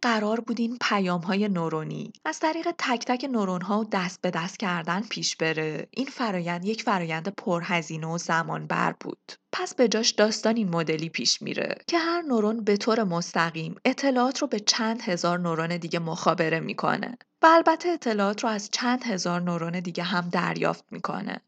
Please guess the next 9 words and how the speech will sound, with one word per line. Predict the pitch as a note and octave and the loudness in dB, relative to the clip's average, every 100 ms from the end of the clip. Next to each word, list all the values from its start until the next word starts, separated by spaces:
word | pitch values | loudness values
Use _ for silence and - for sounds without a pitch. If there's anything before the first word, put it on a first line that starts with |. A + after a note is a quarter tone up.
| _ | _
این | F#4 | -4
یعنی | F#4 D#4+ E4 | -2 -2 0
ما | D#4+ | -4
تقریباً | - C#4+ B3 B3 B3+ B3+ | -2 -2 0 0 0 2
با | A#3+ | 2
بیش | A#3 B3 | 2 4
از | B3+ B3+ - | 2 0 -4
پونصد | C4+ B3+ - C4 C#4 | -4 -4 -2 -4 -4
تریلیون | - A3 G3+ G3 G#3+ | -4 -2 0 2 0